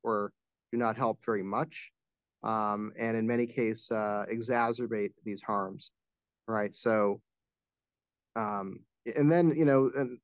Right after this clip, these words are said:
there's numerous other ways we could quantify,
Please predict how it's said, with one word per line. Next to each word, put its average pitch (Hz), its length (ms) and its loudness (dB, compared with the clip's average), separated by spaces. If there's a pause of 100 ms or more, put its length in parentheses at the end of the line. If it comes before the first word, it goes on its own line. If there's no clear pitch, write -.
(320)
there's 143 360 0
numerous 160 640 6
other 131 440 4 (580)
ways 127 260 2
we 127 60 -4
could 120 160 -14
quantify, 117 1040 0